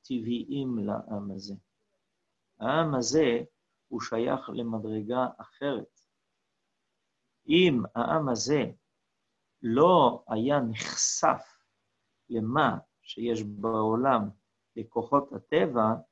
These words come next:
הוא לא היה נכשל, הוא לא היה נופל בצורה כזאת. אבל זה לא פשוט.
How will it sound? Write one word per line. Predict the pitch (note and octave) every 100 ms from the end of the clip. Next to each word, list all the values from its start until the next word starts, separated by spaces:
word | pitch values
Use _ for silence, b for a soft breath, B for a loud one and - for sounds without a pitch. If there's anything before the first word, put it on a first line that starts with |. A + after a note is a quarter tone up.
| _ _ _ _ _ _
הוא | - B2 D#3 D#3 E3 E3+ _ A2+
לא | G#2+ B2 C#3 C3 - -
היה | A2+ G#2+ G#2+ G#2+ G#2+ -
נכשל, | A2+ - - D3 A2 A2 _ _ _ _ _ _
הוא | A#2 A2+
לא | A2+ A#2 C3 C3 -
היה | C3 C3 G#2+ A2 -
נופל | A#2 A2+ - D3+ D#3+ A#2+ -
בצורה | A2 - G#2 G#2
כזאת. | G2 G#2 - _ _ _ _ _ _ _ _ _ _ _ _ _ _ _ -
אבל |
זה | G2 G#2+
לא | A#2 A#2
פשוט. | B2 - A2